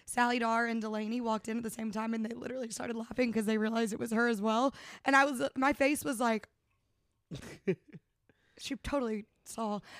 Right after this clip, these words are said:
Speaker 1: But it is interesting seeing these, like, models in person and realizing they're about my height.
Speaker 2: Yeah. Do you wanna be a Victoria's Secret model?
Speaker 1: Well, I mean, I think I would have to lose, like, two arms, two legs.
Speaker 2: <laughs>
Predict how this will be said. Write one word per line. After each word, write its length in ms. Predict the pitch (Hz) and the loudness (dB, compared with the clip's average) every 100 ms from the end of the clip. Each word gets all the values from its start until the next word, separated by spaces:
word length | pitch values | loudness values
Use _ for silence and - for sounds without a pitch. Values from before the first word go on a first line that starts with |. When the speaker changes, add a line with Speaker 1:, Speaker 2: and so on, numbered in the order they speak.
| - | 2
Speaker 1:
But 100 | 320 | 6
it 80 | 339 | 6
is 140 | 370 | 6
interesting 440 | 330 269 285 311 302 | 4 2 -2 -4 -4
seeing 280 | 277 247 247 | -4 -4 -2
these, 160 | 233 | -4
like, 140 | 226 214 | -4 -2
models 380 | 208 214 208 | -2 -2 -4
in 120 | 214 208 | -6 -6
person 580 | - 233 - 277 294 - - _ _ _ - | -10 -12 -4 0 0 -2 -12 _ _ _ -2
and 160 | 262 | 0
realizing 460 | 262 294 311 277 269 | 2 4 2 2 0
they're 120 | 262 | 0
about 240 | 294 - - | -4 -8 -4
my 160 | 254 | 0
height. 360 | 214 233 214 - _ _ _ _ _ _ - | 0 0 0 -4 _ _ _ _ _ _ -8
Speaker 2:
Yeah. 300 | 143 135 120 - _ _ _ _ - | -6 -4 -6 -12 _ _ _ _ -8
Do 60 | |
you 160 | 147 135 | -4 -2
wanna 160 | 135 127 | -2 -2
be 100 | 127 | -4
a 60 | |
Victoria's 360 | 117 107 131 123 | -4 -8 -8 -8
Secret 220 | 120 127 | -10 -8
model? 400 | 156 170 185 165 _ _ _ _ _ _ 247 | -4 -4 -6 -10 _ _ _ _ _ _ 0
Speaker 1:
Well, 140 | 262 | 4
I 80 | 254 | 4
mean, 160 | 254 | 4
I 80 | 247 | 0
think 200 | 233 240 | -2 -2
I 40 | 240 | -2
would 100 | 220 | -2
have 120 | 214 | -2
to 140 | 226 | -2
lose, 320 | 214 220 214 | 0 -2 -2
like, 140 | 214 208 _ _ - | -4 -10 _ _ -12
two 220 | - 233 | -4 0
arms, 260 | 220 220 - | 0 -2 -4
two 160 | 214 | -6
legs. 380 | 208 220 226 | -4 -6 -8
Speaker 2:
<laughs> 40 | - | -12